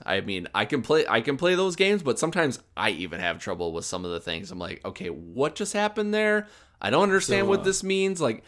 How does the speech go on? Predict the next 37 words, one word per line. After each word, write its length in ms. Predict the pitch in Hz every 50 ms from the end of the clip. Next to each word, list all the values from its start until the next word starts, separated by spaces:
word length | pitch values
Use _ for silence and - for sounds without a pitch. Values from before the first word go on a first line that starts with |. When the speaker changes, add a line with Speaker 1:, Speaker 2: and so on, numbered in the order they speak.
| - - -
Speaker 1:
I 40 | 113
have 100 | 123 120
to 60 | 143
watch 240 | 131 131 117 110 -
five 280 | - - 110 110 107 98
videos 480 | - 165 180 202 196 196 196 196 190
for 140 | - - 185
that 220 | 190 185 185 185 -
to 100 | 185 170
happen, 480 | 175 175 170 170 180 180 175 175 175
you 100 | 175 175 175
know, 80 | 170
that 120 | 165 165 160
kind 140 | 165 165 165
of 80 | 160
thing. 200 | 165 160 160 160 - _ - -
Speaker 2:
So 320 | - - 151 143 139 135
going 300 | 127 131 143 139 139 135
from 180 | 131 131 135 123
Clue 500 | 123 - - 139 139 139 135 135 131 127
to, 320 | 123 - - 139 127 123
say, 240 | 113 117 - 131 123
Mansions 420 | 110 120 120 117 110 95 123 113 113
of 100 | 113 107
Madness 420 | 113 113 113 107 107 104 95 -
might 140 | 120 110 107
be 80 | - 110
a 40 | 101
little 220 | 101 101 98 98
Speaker 1:
Yeah, 440 | - 160 170 165 156 147 127 110 104
exactly. 540 | 98 95 92 107 107 101 95 - - 131 135 -
You 100 | 190 185
don't 180 | 113 117 170
wanna 200 | - - - 101
Speaker 2:
<laughs> 100 | 98 101
Speaker 1:
do 20 | 95
that. 240 | 87 82 80 -